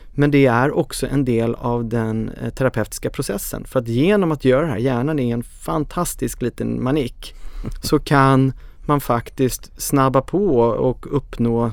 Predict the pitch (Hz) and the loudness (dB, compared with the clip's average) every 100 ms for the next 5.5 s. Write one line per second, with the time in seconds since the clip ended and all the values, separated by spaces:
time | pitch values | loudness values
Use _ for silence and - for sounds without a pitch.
0 | - 151 - - 117 - - - 135 123 | -6 -12 -10 -6 -6 -6 -10 -6 -2 -2
1 | 127 - 117 123 117 120 160 - - - | 0 2 2 2 2 0 -2 -4 -6 -6
2 | 113 - 120 120 - - 120 - - - | -8 -8 -4 -4 -4 -8 -8 -10 -10 -10
3 | - - - - 156 160 160 190 - - | -8 -8 -12 0 2 4 4 2 0 0
4 | 139 139 123 139 127 165 165 - 110 117 | 2 4 2 0 2 2 0 -2 -4 -4
5 | 117 113 110 110 | -2 -2 -2 -4